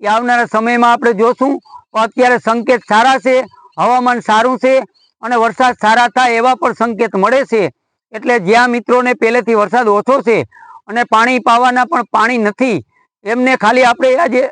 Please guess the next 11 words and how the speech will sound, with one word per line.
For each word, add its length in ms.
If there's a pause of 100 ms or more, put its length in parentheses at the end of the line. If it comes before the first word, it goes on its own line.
(160)
રક્ષાબંધનના 720
દિવસે 260 (440)
મુરલીધરને 540
એવી 180
પ્રાર્થના 380
કરીએ 360 (460)
કે 160
જે 140
આ 300 (300)
અગિયાર 360
થી 180